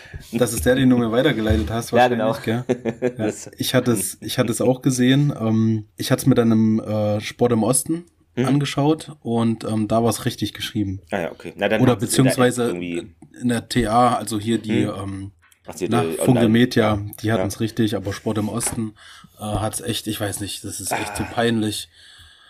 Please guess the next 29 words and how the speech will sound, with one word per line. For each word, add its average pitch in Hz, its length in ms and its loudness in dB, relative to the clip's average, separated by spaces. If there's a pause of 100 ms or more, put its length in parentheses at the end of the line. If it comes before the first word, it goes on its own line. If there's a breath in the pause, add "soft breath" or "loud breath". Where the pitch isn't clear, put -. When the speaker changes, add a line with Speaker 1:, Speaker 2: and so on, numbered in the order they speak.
(340 soft breath)
Speaker 2:
Das 110 80 -14
ist, 95 200 -10 (220)
wir 113 220 -2
müssen 135 260 6
mal 113 100 6
eine 110 120 4
E-Mail 113 340 4
schreiben 107 460 0
Speaker 1:
Wir, 104 140 0
nee, 107 220 0
wir 113 60 6
Speaker 2:
und 104 80 2
Speaker 1:
müssen 117 240 0
mal 113 260 2
die 110 160 -8
Greifswald-Millionen 127 960 2
finden 127 420 -2
und 92 140 -6
dann 95 160 -2
kaufen 104 400 0
wir 101 80 4
den 101 180 2
Laden 95 300 0
und 92 120 -2
da 95 60 2
ist - 220 -2
da 92 60 2
mal 87 140 -4
Schluss. - 440 -8